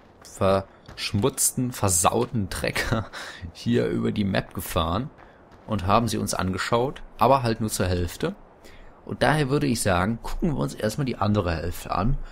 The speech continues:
bevor wir hier mit irgendwelchen Feldarbeiten anfangen. Und wir müssen uns noch den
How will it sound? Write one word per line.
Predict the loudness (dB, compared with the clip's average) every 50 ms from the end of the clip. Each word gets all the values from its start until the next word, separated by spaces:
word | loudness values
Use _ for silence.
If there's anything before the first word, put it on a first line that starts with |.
| -14 -10
bevor | -8 -6 -2 2 2 2 4
wir | 4 4
hier | 4 4 2
mit | 2 0
irgendwelchen | 0 0 2 2 2 0 0 -2 -4
Feldarbeiten | -4 -2 -2 0 2 2 2 2 2 0 0 0 0
anfangen. | 0 0 0 -2 -2 -2 -2 -2 -2 -6 -12 -16 -18 -20 -18 -18 -18 -18 -18 -18 -18 -18 -18 -18 -18 -18 -16 -16 -16 -16 -16 -18 -18 -18 -18 -16 -8 0
Und | 2 4 4 4 2 0 0
wir | 0
müssen | 0 0 0 0 -2 -2
uns | -2 -2 -2 -2
noch | -2 -2 -4 -8 -14 -14 -16 -16 -14 -4 0
den | 0 0 0 0